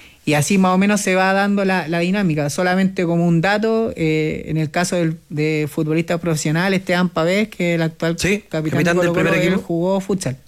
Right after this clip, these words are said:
Speaker 1: De hecho,
Speaker 2: Ah, mira.
Speaker 1: jugó el primer, el campeonato del dos mil diez que se jugó en el ceo.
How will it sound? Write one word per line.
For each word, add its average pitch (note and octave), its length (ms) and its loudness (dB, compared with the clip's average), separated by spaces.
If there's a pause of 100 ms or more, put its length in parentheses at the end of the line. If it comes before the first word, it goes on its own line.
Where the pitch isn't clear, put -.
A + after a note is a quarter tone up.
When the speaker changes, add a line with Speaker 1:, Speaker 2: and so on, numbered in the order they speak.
(220)
Speaker 1:
De D#3+ 80 -4
hecho, D#3+ 160 -2
Speaker 2:
Ah, E3+ 40 2
mira. E3+ 180 2
Speaker 1:
jugó F#3+ 100 2
el F#3 80 0
primer, F3 400 -2
el D#3+ 160 -6
campeonato E3 460 -2
del F3 120 2
dos E3 120 2
mil F3 280 4
diez F#3+ 220 2
que G3 120 -2
se F3+ 120 0
jugó E3 180 0
en F3+ 80 4
el E3 100 2
ceo. A3 360 0